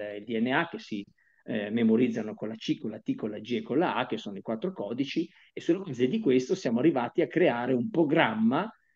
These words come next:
come se fosse un programma digitale, dove l'equivalente del bit è sostanzialmente,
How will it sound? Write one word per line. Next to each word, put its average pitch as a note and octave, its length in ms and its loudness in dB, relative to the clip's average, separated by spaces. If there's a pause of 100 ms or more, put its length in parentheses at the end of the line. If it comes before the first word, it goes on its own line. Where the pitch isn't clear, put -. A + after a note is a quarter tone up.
(120)
come C3 160 0
se C3 140 0
fosse D3+ 240 0
un A2+ 80 0
programma C3+ 360 0
digitale, C#3 640 0
dove C3 600 4
l'equivalente C#3+ 580 6
del B2+ 200 6
bit C#3 360 0
è A2+ 300 -2
sostanzialmente, A2+ 1000 0